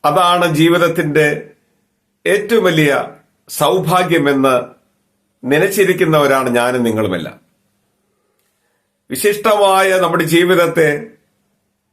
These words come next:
ദൈവത്തിന്റെ മുമ്പാകെ സമർപ്പിക്കുമ്പോൾ അത് അർത്ഥപൂർണമായ ജീവിതമായി തീരുകയാണ്.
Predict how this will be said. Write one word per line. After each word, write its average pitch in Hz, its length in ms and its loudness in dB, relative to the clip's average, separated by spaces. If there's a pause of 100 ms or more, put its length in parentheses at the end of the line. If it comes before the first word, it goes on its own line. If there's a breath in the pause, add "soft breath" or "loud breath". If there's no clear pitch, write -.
(140)
ദൈവത്തിന്റെ 175 600 0
മുമ്പാകെ 156 520 2
സമർപ്പിക്കുമ്പോൾ 151 1040 -2 (1120)
അത് 147 560 0 (640)
അർത്ഥപൂർണമായ 151 1400 0 (260)
ജീവിതമായി 131 920 0 (120)
തീരുകയാണ്. 92 640 -4